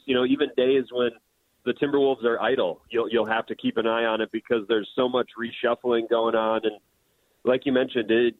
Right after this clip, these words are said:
it makes for a lot of fun. I think it makes, you know, these, these January and February games are, are that much more important when in past seasons you might have a pretty clear picture of, of kind of where everyone slots in, in those standings. But there's,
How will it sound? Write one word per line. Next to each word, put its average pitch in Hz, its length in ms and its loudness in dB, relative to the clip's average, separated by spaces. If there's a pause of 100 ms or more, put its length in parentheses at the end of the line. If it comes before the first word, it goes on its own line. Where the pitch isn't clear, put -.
it 127 160 0
makes 131 280 0
for 135 80 0
a 120 60 2
lot 127 180 2
of 113 100 -2
fun. 127 300 -2
I 123 120 -4
think 123 320 -2
it 120 220 2
makes, 123 260 0 (180)
you 120 80 -6
know, 113 240 2
these, 110 280 -4 (120)
these 107 220 -2
January 127 680 2
and 107 180 -2
February 123 600 0
games 113 380 0
are, 110 180 2
are 107 180 0
that 117 180 0
much 117 220 -4
more 110 180 0
important 107 580 -2 (120)
when 113 180 -4
in 104 80 -6 (100)
past 123 300 -2
seasons 110 440 -4 (600)
you 127 120 4
might 131 220 4
have 127 140 0
a 107 60 -8
pretty 127 240 -2
clear 123 240 2
picture 120 500 0
of, 101 240 -2
of 107 200 -2
kind 117 180 -2
of 98 80 -6
where 117 260 2
everyone 107 460 -4
slots 113 320 -2
in, 117 220 0
in 104 80 -4
those 101 240 -2
standings. 117 520 0
But 110 280 0
there's, 127 240 0